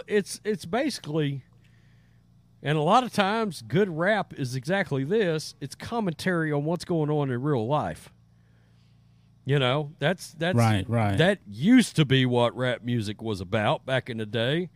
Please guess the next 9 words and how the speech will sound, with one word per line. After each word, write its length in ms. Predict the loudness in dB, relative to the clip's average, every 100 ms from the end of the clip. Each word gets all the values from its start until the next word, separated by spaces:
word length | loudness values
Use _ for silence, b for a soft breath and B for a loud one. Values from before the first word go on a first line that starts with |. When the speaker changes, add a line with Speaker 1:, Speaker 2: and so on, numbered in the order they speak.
| b b b b b b b _
Speaker 1:
You 160 | -4 0
know, 340 | 0 0 -4 -12 _ _ _ _ _ -10
a 40 |
lot 260 | -2 2 2
of 60 | 2
guys 280 | 2 0
put 200 | -2 -2
out 220 | 0 -2 -4
commentary 840 | -2 -2 -4 -4 -4 -2 -6 -12